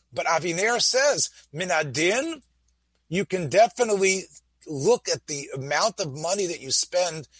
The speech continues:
for your children to be studying as Meiser Ksafim.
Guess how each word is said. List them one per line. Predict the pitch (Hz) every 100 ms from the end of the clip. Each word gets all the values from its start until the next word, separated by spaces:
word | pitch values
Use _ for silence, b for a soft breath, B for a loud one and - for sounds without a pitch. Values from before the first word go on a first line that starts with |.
| b -
for | 131
your | 123
children | - - 202 240 139 135 135 - _ _ -
to | 143
be | 131
studying | - - 196 240 147 143
as | 139 127
Meiser | 160 175 240 - 170
Ksafim. | - 233 247 - -